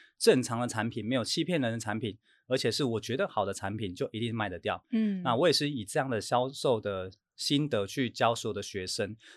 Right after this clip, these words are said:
Speaker 1: 只要学完我的销售公式，你在哪一家公司，你绝对能够存活得下去。
Speaker 2: 嗯，
Speaker 1: 还不止存活，
Speaker 2: 嗯。
Speaker 1: 而且可以存活得蛮好的。
Speaker 2: 很好，对，
Speaker 1: 嗯。
Speaker 2: 我，所以我也觉得这是为什么，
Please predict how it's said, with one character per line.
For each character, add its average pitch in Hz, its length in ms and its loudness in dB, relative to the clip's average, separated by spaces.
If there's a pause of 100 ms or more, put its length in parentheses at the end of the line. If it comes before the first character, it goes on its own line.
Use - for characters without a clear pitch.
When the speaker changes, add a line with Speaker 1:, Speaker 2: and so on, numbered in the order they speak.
Speaker 1:
只 127 100 0
要 147 160 8
学 135 160 4
完 147 180 8
我 135 60 2
的 110 80 2
销 127 200 4
售 131 160 2
公 120 180 -2
式， 120 320 0
你 110 140 -4
在 123 220 -4
哪 98 200 -6
一 104 60 -4
家 113 180 0
公 110 180 -2
司， 107 220 -4
你 98 100 -6
绝 95 140 -6
对 113 140 -2
能 98 100 -4
够 104 140 -4
存 101 200 -6
活 95 140 -6
得 95 80 -4
下 92 180 -4
去。 90 280 -10
Speaker 2:
嗯， 214 260 0
Speaker 1:
还 185 100 4
不 214 140 2
止 202 100 0
存 117 240 -2
活， 110 120 -2
Speaker 2:
嗯。 104 100 -4
Speaker 1:
而 123 80 0
且 117 140 -2
可 117 100 0
以 104 60 2
存 104 180 -8
活 101 140 -4
得 98 240 -2
蛮 101 200 -2
好 185 180 -2
的。 185 40 -6
Speaker 2:
很 180 80 -10
好， 185 320 -12
对， 233 220 6
Speaker 1:
嗯。 208 80 2
Speaker 2:
我， 226 100 2
所 349 160 10
以 381 60 12
我 311 120 12
也 247 140 12
觉 208 100 0
得 214 160 2
这 220 80 -2
是 262 100 4
为 269 120 8
什 220 100 2
么， 190 300 -2